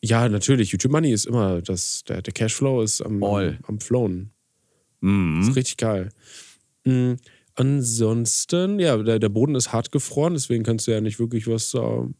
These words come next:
Speaker 1: machen. Und
Speaker 2: Der ist
Speaker 1: so
Speaker 2: immer noch hart gefroren.
Speaker 1: Naja, jetzt nicht mehr, aber war halt.
Speaker 2: Die Bachen müssten doch wieder brechen.
Speaker 1: Mhm. Die, die, die, also im Wald sind die richtig krass am, zumindest am, am Aufschürfen der Erde.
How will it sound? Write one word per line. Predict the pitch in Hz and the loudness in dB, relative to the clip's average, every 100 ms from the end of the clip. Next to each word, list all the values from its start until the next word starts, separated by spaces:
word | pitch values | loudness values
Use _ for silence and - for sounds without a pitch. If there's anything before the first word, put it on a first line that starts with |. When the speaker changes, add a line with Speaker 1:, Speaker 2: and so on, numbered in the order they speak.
| _ - | _ -6
Speaker 1:
machen. | 127 123 139 160 | -2 -2 -2 -2
Und | 127 117 | 0 2
Speaker 2:
Der | |
ist | 98 | 2
Speaker 1:
so | |
Speaker 2:
immer | 202 277 | 2 2
noch | 175 | 0
hart | 226 - | -4 -4
gefroren. | 165 - 82 78 | -6 -4 -2 -2
Speaker 1:
Naja, | 113 110 101 | -4 -6 -6
jetzt | 95 - | -4 -2
nicht | 107 | -2
mehr, | 101 76 | -2 -6
aber | 65 85 104 | -8 -8 -6
war | 101 90 | -4 -6
halt. | - - - - _ - | -10 -14 -20 -20 _ -10
Speaker 2:
Die | - | -6
Bachen | - - 95 | -4 0 0
müssten | 92 92 101 | 2 0 0
doch | 90 82 | 0 0
wieder | 92 90 | -2 0
brechen. | 90 120 95 78 - | 0 -2 -2 -8 0
Speaker 1:
Mhm. | 143 143 123 190 247 _ - | 2 4 4 2 -2 _ -16
Die, | 123 135 120 | -8 -6 -2
die, | 135 | -2
die, | 139 135 135 - | 0 0 0 -2
also | 107 98 - - _ | -2 -2 -6 -20 _
im | - 104 | -4 -2
Wald | 95 107 | 2 0
sind | - 160 | -2 -2
die | 139 | 0
richtig | 120 143 - 113 | 0 -2 -4 -8
krass | - 107 - | -4 -4 -2
am, | 101 98 95 101 - _ _ | -2 -2 -4 -6 -12 _ _
zumindest | - 110 110 104 - - | -4 0 0 0 -4 -6
am, | 107 | -6
am | 104 | -6
Aufschürfen | 120 131 - 113 104 - 104 | -4 -6 -2 -2 -2 -2 -2
der | 104 - | -2 -2
Erde. | 117 127 120 101 | -2 0 0 0